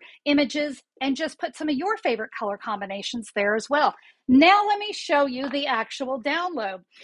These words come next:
So, uh, this one, um, you can see these are all the in colors, but you'll get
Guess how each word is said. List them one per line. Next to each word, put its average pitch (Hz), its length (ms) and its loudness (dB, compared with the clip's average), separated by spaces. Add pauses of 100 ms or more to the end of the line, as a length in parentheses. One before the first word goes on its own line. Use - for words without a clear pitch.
(180)
So, 320 480 4
uh, 294 280 6
this 403 260 -6
one, 294 280 -2 (340)
um, 262 240 0
you 269 160 -4
can 277 180 -4
see 302 220 -8
these 285 260 -8
are 285 80 -2
all 247 200 2
the 254 140 -4
in 311 220 0
colors, 220 420 -4
but 240 200 -8
you'll 311 140 -6
get 302 180 -2